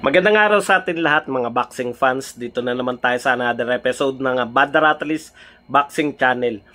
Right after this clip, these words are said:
Pag-uusapan natin ngayon, eto pong mga, lahat po ng mga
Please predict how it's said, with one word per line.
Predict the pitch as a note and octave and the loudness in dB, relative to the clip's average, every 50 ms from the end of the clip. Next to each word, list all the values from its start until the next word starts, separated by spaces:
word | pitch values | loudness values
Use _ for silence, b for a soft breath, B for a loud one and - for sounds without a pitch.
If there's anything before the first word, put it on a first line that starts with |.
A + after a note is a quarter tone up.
| b b b b _ | b b b b _
Pag-uusapan | - D#3 D#3 F3 G3 G#3+ G#3 - G3+ F#3 F#3 - F#3 F3+ F#3 | -4 -2 2 4 4 4 4 4 2 2 4 2 2 4 4
natin | F3 E3+ - F3+ E3 E3 | 2 2 0 -2 -2 -2
ngayon, | D#3+ C#3 B2 A#2+ B2 - | -2 -2 -2 -4 -6 -4
eto | C#3+ D3+ D3 F3 D#3+ | -4 -4 -2 -4 -4
pong | - F3 E3 D#3+ D#3+ | 0 0 2 2 2
mga, | D#3 D#3 D#3 D3+ D3 C#3 C3 B2 A2 - _ _ _ _ _ _ _ _ _ _ - - _ B B B B B B B B B B B - | 2 0 2 2 2 0 0 -2 -4 -8 _ _ _ _ _ _ _ _ _ _ -20 -20 _ B B B B B B B B B B B -2
lahat | D3+ E3 F#3+ F#3 - - - | 0 2 2 0 -2 -2 0
po | G#3 G#3 G3+ | 0 2 2
ng | G3 F#3+ F#3 | 2 0 2
mga | F3+ F3+ E3+ E3+ E3 | 0 0 2 2 4